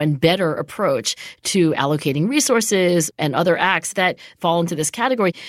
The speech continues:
is to use reason and to not use our tribal emotions. And in that case, yeah, don't make your decisions entirely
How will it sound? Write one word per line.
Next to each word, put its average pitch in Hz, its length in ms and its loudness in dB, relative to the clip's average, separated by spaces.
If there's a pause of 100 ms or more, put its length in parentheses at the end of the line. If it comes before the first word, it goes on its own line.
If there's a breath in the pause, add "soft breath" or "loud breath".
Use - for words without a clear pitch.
(180 loud breath)
is 156 280 0
to - 160 -2
use 180 300 0
reason 170 380 2 (240)
and 165 160 2
to 170 80 0
not 170 300 4
use 170 340 0 (320 loud breath)
our 170 160 2
tribal 170 480 0
emotions. 156 720 0
And 165 260 -2 (240 loud breath)
in 185 160 4
that 180 220 2
case, 160 320 -2
yeah, 156 300 2 (100)
don't 202 240 2
make 208 200 -2
your 170 100 0
decisions 165 600 -2
entirely 151 720 0